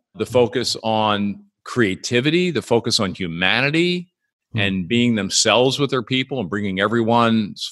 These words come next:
Speaker 1: full potential out in how they work. So, you know, great leaders have always done this. This has
Speaker 2: Yeah.
Speaker 1: just kind of put this massive amplification on that.
Speaker 2: Hmm.
Speaker 1: And, you know, people like Michelle Peluso at I B M
Speaker 2: Hmm.
Speaker 1: and Pedro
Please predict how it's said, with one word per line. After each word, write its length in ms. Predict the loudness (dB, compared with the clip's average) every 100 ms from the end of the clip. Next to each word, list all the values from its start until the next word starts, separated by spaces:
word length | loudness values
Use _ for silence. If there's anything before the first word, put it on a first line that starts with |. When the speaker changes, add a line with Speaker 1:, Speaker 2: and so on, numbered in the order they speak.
| -2
Speaker 1:
full 200 | 0 0
potential 560 | -2 0 0 2 0
out 240 | 2 2 0
in 80 | -2
how 160 | -2
they 120 | -2
work. 340 | -4 -2 -2 -4 _ _ _ _ _ _ _
So, 200 | -4 2
you 140 | 2 2
know, 120 | 0
great 260 | 2 2 2
leaders 240 | 2 4
have 160 | 4 4
always 300 | 4 2 4
done 220 | 2 2
this. 240 | 0 -2
This 180 | -2 -2
has 180 | 0 0
Speaker 2:
Yeah. 80 | 0
Speaker 1:
just 380 | -2 -2 -2
kind 240 | -2 0 0
of 120 | -2
put 200 | -6 -4
this 200 | -4 -4
massive 840 | -4 -2 0 2 2 0 -4 -12 -20 _ _ -2
amplification 840 | -2 -2 -8 -6 0 0 2 -2
on 160 | -4 -10
that. 300 | -10 -10 -10 _ _ _ _ _ _
Speaker 2:
Hmm. 160 | -2 2
Speaker 1:
And, 260 | 2 2
you 60 | 0
know, 120 | 0
people 480 | 0 -2 0 0 2
like 540 | 4 4 2 -2 -12 _ _
Michelle 340 | -12 -2 -2 -2
Peluso 500 | -2 0 0 0 0
at 60 |
I 160 | 0 0
B 160 | 0 0
M 240 | 0 0
Speaker 2:
Hmm. 40 |
Speaker 1:
and 160 | -2 -8
Pedro 340 | -4 -2 -2